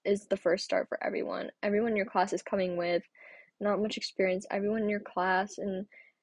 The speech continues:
everyone in your grade is going through it. So you're not going through this alone, and that's honestly something you can bond with other people with. It's an exciting time. It's a new time. It's an adjustment. It's a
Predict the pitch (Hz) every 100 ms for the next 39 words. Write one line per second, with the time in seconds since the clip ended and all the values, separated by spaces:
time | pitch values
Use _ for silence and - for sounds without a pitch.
0 | _ - 233 226 214 214 196 190 185 196
1 | - 180 190 196 185 185 185 - 214 240
2 | 247 349 - 208 214 220 202 - 175 185
3 | 180 175 - 190 185 196 269 - 196 202
4 | 214 - 196 190 196 - 185 175 180 185
5 | 185 180 180 175 240 247 247 240 226 233
6 | _ _ _ _ 254 - 427 - 226 254
7 | 269 - 208 190 170 240 220 220 - 214
8 | 202 190 - 214 202 - 180 - 165 165
9 | - 208